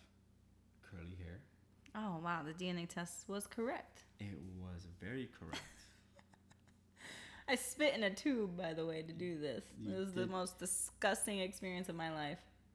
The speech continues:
Speaker 1: And the last one, before we go to your ancestry, they actually measured you i-, if you'd be more, uh, likely to have high endurance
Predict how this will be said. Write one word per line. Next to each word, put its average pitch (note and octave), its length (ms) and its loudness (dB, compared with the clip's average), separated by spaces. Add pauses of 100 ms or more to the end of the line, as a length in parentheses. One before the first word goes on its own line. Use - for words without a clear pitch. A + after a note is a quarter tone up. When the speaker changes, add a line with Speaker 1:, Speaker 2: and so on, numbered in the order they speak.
(140)
Speaker 1:
And A#2+ 160 0
the A#2 120 -2
last C3 540 0
one, A#2 500 -2
before A2 260 -4
we A2 120 0
go G#2 120 -6
to - 180 -8
your G#2+ 160 -2
ancestry, G2+ 720 -6 (1900)
they C#3+ 160 6
actually D#3+ 400 2
measured A#2+ 480 2
you A#2 320 0 (380)
i-, A#2 40 -2
if G#2 280 -4
you'd G#2 140 -2
be G2+ 120 0
more, G2+ 460 0
uh, F#2+ 200 -6
likely G2+ 280 -4
to G2 140 -12
have F2+ 200 -4
high G2+ 180 -2
endurance G2 600 0